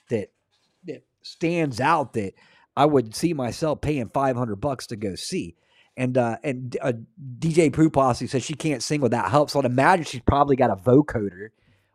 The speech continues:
or whatever those things are called that's helping her with that voice, uh, making her sound a little bit better. So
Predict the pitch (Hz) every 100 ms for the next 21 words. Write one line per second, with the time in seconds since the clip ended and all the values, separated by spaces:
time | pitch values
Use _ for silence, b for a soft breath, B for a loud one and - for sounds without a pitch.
0 | - 131 120 117 139 143 123 110 - 104
1 | 98 98 - 98 92 - _ _ _ _
2 | - - 147 120 147 131 139 123 120 123
3 | 101 123 135 123 - - 120 120 120 110
4 | 95 131 131 107 98 85 87 - 85 73
5 | b b b b - 139